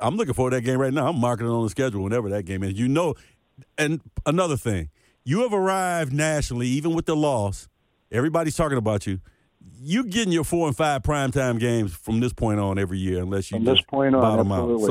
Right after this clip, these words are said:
Speaker 1: So now
Speaker 2: And
Speaker 1: you
Speaker 2: you know
Speaker 1: are
Speaker 2: what?
Speaker 1: Go ahead.
Speaker 2: The, the Lions thrived on those games,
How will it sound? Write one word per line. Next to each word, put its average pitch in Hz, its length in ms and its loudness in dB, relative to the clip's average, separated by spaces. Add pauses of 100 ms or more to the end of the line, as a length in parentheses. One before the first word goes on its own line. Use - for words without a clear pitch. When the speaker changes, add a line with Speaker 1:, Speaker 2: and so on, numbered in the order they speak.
(140)
Speaker 1:
So 117 60 -6
now 185 240 0
Speaker 2:
And 160 100 -2
Speaker 1:
you 156 80 0
Speaker 2:
you 202 60 4
know 131 180 6
Speaker 1:
are 131 120 4
Speaker 2:
what? 165 160 0 (840)
Speaker 1:
Go 131 120 0
ahead. 165 180 -4 (440)
Speaker 2:
The, 123 180 -8 (200)
the 120 60 2
Lions 123 320 4 (100)
thrived 123 340 2
on 101 140 0
those 95 220 -4
games, 92 260 0